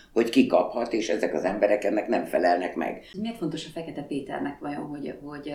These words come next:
Speaker 2: rehabilitálja, ö, Eszenyi Enikőt háromszáz millió
Speaker 1: Azért,
Speaker 2: forinttal?
Speaker 1: mert úgy gondolja, hogy a ellenzékiek, ö, bántják.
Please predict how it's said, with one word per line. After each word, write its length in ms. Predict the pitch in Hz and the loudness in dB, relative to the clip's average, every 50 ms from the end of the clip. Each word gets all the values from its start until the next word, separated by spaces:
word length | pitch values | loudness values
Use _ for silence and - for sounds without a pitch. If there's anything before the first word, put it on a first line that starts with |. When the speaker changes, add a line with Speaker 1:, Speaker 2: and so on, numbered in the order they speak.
| 147 147 | -6 -4
Speaker 2:
rehabilitálja, 1000 | 147 151 151 143 139 139 143 131 123 - - 151 147 143 143 139 139 139 139 - - | -4 -4 -4 -4 -4 -4 -4 -6 -6 -6 -6 -6 -4 -4 -2 0 0 -2 -2 -4 -6
ö, 360 | 147 143 143 143 143 - 139 | -4 -2 -2 -2 -2 -4 -6
Eszenyi 440 | 139 - - 139 131 135 135 139 135 | -8 -6 -4 -2 -2 0 0 -2 -2
Enikőt 600 | 131 135 - - - - 143 143 143 143 - - - | -4 -4 -4 -6 -8 -8 -6 -6 -6 -8 -10 -16 -14
háromszáz 600 | - 139 135 139 143 147 143 - - - 135 135 | -12 -8 -6 -4 -4 -6 -6 -8 -8 -10 -6 -4
millió 240 | 143 143 127 - 131 | -4 -4 -4 -4 -2
Speaker 1:
Azért, 160 | - 113 117 | -2 0 2
Speaker 2:
forinttal? 240 | 110 120 107 101 - | 4 4 4 4 6
Speaker 1:
mert 220 | 104 104 101 - 113 | 4 2 2 4 2
úgy 140 | 117 101 | 2 4
gondolja, 500 | 104 107 98 90 95 92 90 95 101 107 | 4 4 4 4 4 4 6 6 6 6
hogy 220 | 104 101 92 95 90 | 6 4 4 4 6
a 280 | 87 87 85 - - | 6 6 4 4 4
ellenzékiek, 1200 | 101 101 95 90 82 80 80 - 87 80 80 78 - 78 76 82 82 87 101 104 101 101 - - - - _ - - - - - - - - - | 4 4 4 4 2 0 0 0 0 0 0 0 0 0 2 4 4 6 6 4 4 2 -2 -8 -14 -16 _ -20 -20 -20 -20 -20 -20 -20 -20 -6
ö, 380 | - 76 80 80 82 82 82 82 76 71 | -2 0 2 2 2 2 2 2 2 2
bántják. 760 | 82 73 69 69 69 - - - - - - - - - | 2 2 2 0 -2 -4 -4 -4 -4 -6 -10 -14 -20 -20